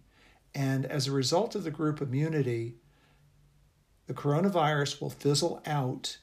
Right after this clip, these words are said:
as the germ finds it harder and harder to find a susceptible host. Both Sweden and Holland have tried this latter approach on a limited basis,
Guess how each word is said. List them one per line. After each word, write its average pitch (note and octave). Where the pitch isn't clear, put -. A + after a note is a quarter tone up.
as C3+
the C3+
germ D3+
finds C#3
it C3
harder D#3+
and D3
harder C3
to -
find C#3
a C3+
susceptible C3+
host. -
Both D#3+
Sweden A#3+
and C#3
Holland C#3
have D3
tried D#3+
this C3
latter D#3
approach C3
on C3+
a B2+
limited C3
basis, C3+